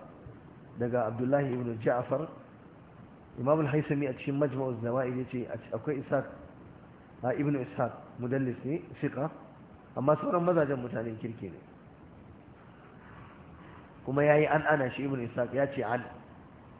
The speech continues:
To, amma dai kissar abin da ya faru a Taif din tabbas ya faru, wannan tabbataccen abu ne.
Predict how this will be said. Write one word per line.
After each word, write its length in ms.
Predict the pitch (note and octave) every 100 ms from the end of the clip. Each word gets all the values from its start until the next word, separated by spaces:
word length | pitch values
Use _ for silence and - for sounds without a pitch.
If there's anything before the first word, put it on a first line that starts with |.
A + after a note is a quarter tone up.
| - - - - -
To, 80 | A#2
amma 220 | A2 C#3+
dai 120 | D3+ D3+
kissar 460 | F3+ - F3 B2+ -
abin 240 | A#2 E3+
da 60 | D#3
ya 80 | D3
faru 220 | D3+ C#3+
a 120 | C#3 C#3
Taif 300 | E3 D3+ C3+
din 120 | D3
tabbas 300 | E3 E3 C3+
ya 120 | C3 C3+
faru, 220 | B2 B2
wannan 240 | D3 C3+
tabbataccen 500 | A2+ G#2+ G#2+ B2 D3 B2
abu 140 | A2
ne. 160 | D3